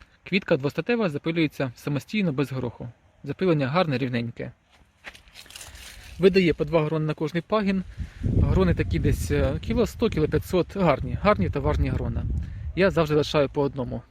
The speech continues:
Тут, може, десь по два. Угу, бачу, є по два залишив, але такого робити не можна. Колір у неї темно-червоний, оце ось і таке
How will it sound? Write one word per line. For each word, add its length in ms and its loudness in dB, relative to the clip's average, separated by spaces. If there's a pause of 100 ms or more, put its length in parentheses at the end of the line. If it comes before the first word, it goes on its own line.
(140)
Тут, 160 -8
може, 220 0
десь 160 4
по 120 2
два. 280 4 (260)
Угу, 280 -4 (180)
бачу, 260 -6
є 120 0
по 100 -4
два 140 0
залишив, 480 0 (420)
але 160 4
такого 260 -4
робити 400 0 (100)
не 80 4
можна. 400 -6 (1120)
Колір 340 6
у 80 -4
неї 200 0
темно-червоний, 800 -2 (120)
оце 220 -6
ось 220 -4
і 60 -6
таке 300 -8